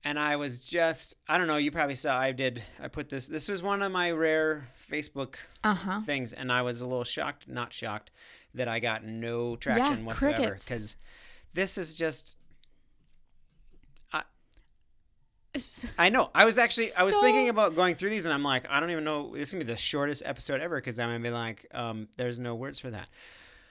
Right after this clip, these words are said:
Speaker 2: I, I, yeah.
Speaker 1: <sighs>
Speaker 2: I, mm,
Speaker 1: Yeah.
Speaker 2: just
Speaker 1: I mean, I'm all for patri-, like, patriotism. Like, that's fine. Um, but, like,
Speaker 2: But it's
Speaker 1: when you
Speaker 2: not,
Speaker 1: use the
Speaker 2: like
Speaker 1: terms, like, patriotic education, okay, number one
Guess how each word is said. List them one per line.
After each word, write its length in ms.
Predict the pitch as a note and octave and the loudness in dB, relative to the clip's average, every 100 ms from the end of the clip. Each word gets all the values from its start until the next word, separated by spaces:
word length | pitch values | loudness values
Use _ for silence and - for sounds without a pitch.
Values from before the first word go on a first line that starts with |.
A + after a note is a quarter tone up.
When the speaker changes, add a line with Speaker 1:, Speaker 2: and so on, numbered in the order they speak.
| _ _ _ _ _ - - | _ _ _ _ _ -16 -8
Speaker 2:
I, 160 | E4+ D#4+ | -4 -2
I, 160 | - C#4 - | -4 -6 -2
yeah. 400 | A#3 G#3+ F#3+ F#3+ E3+ - - - | 2 4 4 2 -2 -4 -12 -20
Speaker 1:
<sighs> 400 | - _ _ - | -20 _ _ -8
Speaker 2:
I, 100 | F#3+ _ _ B3+ | -8 _ _ 0
mm, 320 | B3 G#3+ F#3+ - | 0 -2 -6 -8
Speaker 1:
Yeah. 240 | B2+ A2+ - | -4 -4 -4
Speaker 2:
just 420 | - F4 - - - _ _ _ _ _ _ _ _ - | -4 -2 -2 -4 -14 _ _ _ _ _ _ _ _ 2
Speaker 1:
I 60 | G3+ | 4
mean, 140 | A#3+ F#3 | 4 4
I'm 180 | G#3+ A#3+ | 4 6
all 180 | B3+ | 4
for 160 | B3 D#4+ | 4 -2
patri-, 420 | - E3+ F3 F#3 | 2 2 2 -4
like, 240 | C#3 C3+ - | -2 -4 -4
patriotism. 840 | E3 F#3 F3+ B2 A#2+ G2+ F#2+ F#2 _ - | -4 -4 -4 -6 -8 -12 -14 -18 _ -10
Like, 260 | B2 A2+ - | -8 -8 -8
that's 240 | C3+ - | -8 -8
fine. 760 | - C3+ C#3+ B2 F#2 - C2+ _ _ - _ - | -10 -6 -4 -4 -8 -12 -20 _ _ -20 _ -4
Um, 300 | B2+ A#2 G#2 | -4 -4 -2
but, 260 | C#3 - | -4 -2
like, 260 | C#3 B2 - | -4 -4 -2
Speaker 2:
But 100 | - | -2
it's 100 | F4 | 0
Speaker 1:
when 120 | C#4+ E4 | 0 0
you 80 | |
Speaker 2:
not, 160 | D#4+ F4+ | 2 2
Speaker 1:
use 200 | F4+ F4+ | 2 2
the 60 | B3+ | 0
Speaker 2:
like 140 | C4+ | 2
Speaker 1:
terms, 320 | E3 D#3+ D3 | 2 0 0
like, 220 | C#3 A#2+ - | -4 -4 -8
patriotic 640 | C3+ D3 D3 C#3 B2+ A#2+ | -10 -8 -6 -4 -6 -6
education, 400 | B2 B2 C#3 A#2+ - | -10 -8 -12 -12 -16
okay, 140 | C#3+ B2 | -10 -8
number 260 | C#3 G#3 | -6 -6
one 440 | F#3 A#2 A2+ D3 | -6 -4 -4 -8